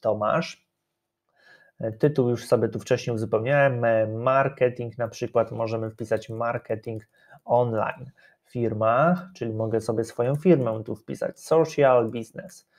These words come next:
numer telefonu, e, tutaj mamy też numer komórki,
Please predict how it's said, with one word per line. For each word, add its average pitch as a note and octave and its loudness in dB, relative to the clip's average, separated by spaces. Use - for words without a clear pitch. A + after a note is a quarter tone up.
numer D3+ 2
telefonu, C#3+ 4
e, G#2 -8
tutaj C3 2
mamy C3+ 2
też C#3+ 0
numer C#3+ 2
komórki, C3+ 0